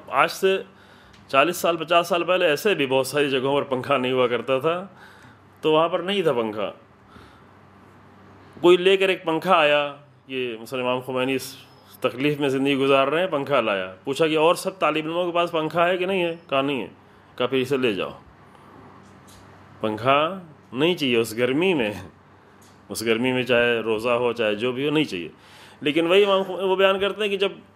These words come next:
نجف سے کربلا جانا ہوتا تھا تو ایک بار کہا، دوبارہ کہا، پھر تیسری مرتبہ کہا، ایک مرتبہ ہوتا تو میں کہتا کہ ایسے ہی کہہ دیا ہوگا۔ کہا جب بھی نجف سے کربلا جانا ہوتا تو کہتے کہ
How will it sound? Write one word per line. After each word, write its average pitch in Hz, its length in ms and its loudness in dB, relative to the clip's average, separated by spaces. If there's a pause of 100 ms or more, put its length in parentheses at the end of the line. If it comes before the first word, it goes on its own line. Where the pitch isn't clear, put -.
نجف 160 280 0
سے 190 120 -4
کربلا 165 380 2
جانا 196 240 2
ہوتا 196 280 2
تھا 214 140 0
تو 220 280 -2 (800)
ایک 190 200 2
بار 190 200 2
کہا، 180 360 -4
دوبارہ 151 380 -2
کہا، 170 400 -4
پھر 143 100 -6
تیسری 139 340 -6
مرتبہ 180 260 2
کہا، 180 240 0 (540)
ایک 156 180 0
مرتبہ 175 220 2
ہوتا 175 240 2
تو 170 80 -2
میں 160 80 -4
کہتا 147 220 -2
کہ 147 60 0
ایسے 131 240 -2
ہی 165 40 -10
کہہ 165 140 2
دیا 151 220 2
ہوگا۔ 143 160 0
کہا 151 140 -4
جب 160 180 0
بھی 190 180 -2
نجف 190 320 0
سے 202 120 -4
کربلا 180 380 2
جانا 202 220 2
ہوتا 202 220 2
تو 214 120 0
کہتے 196 260 0
کہ 208 120 -4